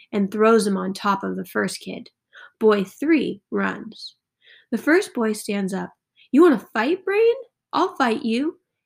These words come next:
He charges Albert and hits Albert in the stomach. I've never seen Albert mad before. He hits the kid one time and the kid goes down. Through his moans, he tells his friend to get up and fight,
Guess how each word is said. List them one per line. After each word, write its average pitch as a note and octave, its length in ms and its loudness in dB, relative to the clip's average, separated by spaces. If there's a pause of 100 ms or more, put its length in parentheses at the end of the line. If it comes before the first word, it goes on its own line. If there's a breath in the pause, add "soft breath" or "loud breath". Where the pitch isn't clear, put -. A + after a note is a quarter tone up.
(120)
He A#3 160 -2
charges G#3 440 -2
Albert G3 440 -4
and F#3 120 -6
hits A3 340 -6
Albert F#3+ 360 -6
in E3+ 80 -10
the E3+ 80 -12
stomach. - 400 -10 (800 loud breath)
I've G#3+ 120 2
never C4+ 260 4
seen B3+ 260 2
Albert A3 380 -4
mad G#3 260 0
before. G3 480 -10 (300 soft breath)
He A3+ 160 -2
hits B3 280 -2
the D4 100 -2
kid G#3 300 -4
one A3 280 0
time F3+ 440 -8
and F#3 120 -2
the F3+ 60 -2
kid G3 320 -2
goes F3+ 320 0
down. E3+ 320 -10 (720 loud breath)
Through B3+ 200 8
his D4 220 6
moans, F#3+ 520 2
he G#3 180 -6
tells G3 380 -4
his A3+ 180 -2
friend F3 320 -6
to - 60 -8
get F#3+ 260 -2
up F#3+ 180 -2
and G3 180 -2
fight, - 440 -12